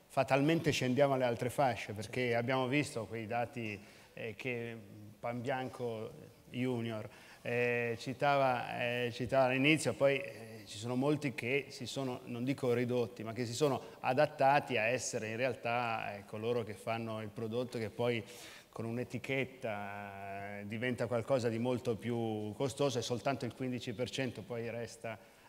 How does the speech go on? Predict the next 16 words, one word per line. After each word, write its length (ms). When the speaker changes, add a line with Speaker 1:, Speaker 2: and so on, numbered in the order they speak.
Speaker 1:
eh, 420
resta 520
in, 640
in 160
Italia. 320
Ma 80
stiamo 600
alla, 280
all'eccellenza, 840
diciamo, 360
Speaker 2:
Sì. 60
Speaker 1:
alla 140
fascia, 500
alla 180
fascia 460
alta. 340